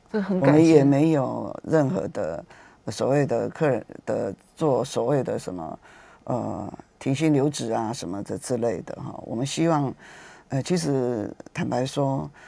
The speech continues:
Speaker 2: 观光产业的同事都是劳力很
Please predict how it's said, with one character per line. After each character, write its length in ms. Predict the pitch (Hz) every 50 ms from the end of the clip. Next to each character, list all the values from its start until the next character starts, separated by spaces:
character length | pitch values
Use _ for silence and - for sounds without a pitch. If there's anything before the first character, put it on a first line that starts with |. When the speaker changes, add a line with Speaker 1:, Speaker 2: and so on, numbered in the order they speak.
| - - - _ -
Speaker 2:
观 100 | 165 170
光 140 | 180 180
产 240 | 185 - - 123 120
业 200 | 131 151 151 139 135
的 140 | - 107 107
同 260 | - - 107 - 131
事 400 | 131 - - 135 123 107 90 - - _ _ - _ _ _ -
都 160 | - 135 135
是 520 | 135 - - 139 139 120 143 143 147 143 - _ _ - - - - - - _ _ _ _
劳 200 | - 120 120 120 131
力 180 | 147 156 143
很 100 | 131 127